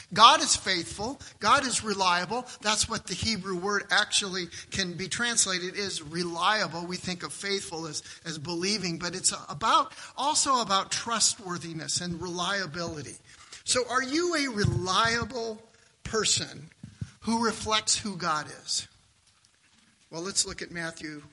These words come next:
not Matthew, Malachi chapter two, verse ten. "Have we not all one Father? Did not one God create us? Why do we profane the covenant of our fathers by breaking faith with one another?"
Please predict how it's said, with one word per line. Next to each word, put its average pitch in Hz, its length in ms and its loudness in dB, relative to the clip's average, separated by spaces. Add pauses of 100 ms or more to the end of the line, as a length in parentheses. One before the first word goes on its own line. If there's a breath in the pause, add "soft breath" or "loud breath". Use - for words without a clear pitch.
(160)
not - 240 -18
Matthew, 156 320 -14
Malachi 170 600 -6
chapter 160 560 -10 (200)
two, - 240 -8 (180)
verse 170 260 -6
ten. 208 320 -8 (560 loud breath)
"Have 202 180 2
we 302 140 4
not 269 220 8
all 196 320 4
one 190 320 0
Father? 302 420 -4 (560)
Did 185 160 -2
not 175 380 2
one 202 460 -2
God 175 420 0
create 185 440 -4
us? - 380 -2 (560 soft breath)
Why 185 280 4
do 214 60 -4
we 190 200 -4
profane 208 840 -6 (180)
the 180 140 -10
covenant 190 500 -4
of 180 140 -6
our 214 100 -2
fathers 220 540 -4
by 226 200 -2
breaking 170 520 -8
faith 277 400 -4
with 277 180 -10
one 175 220 -4
another?" 147 360 -6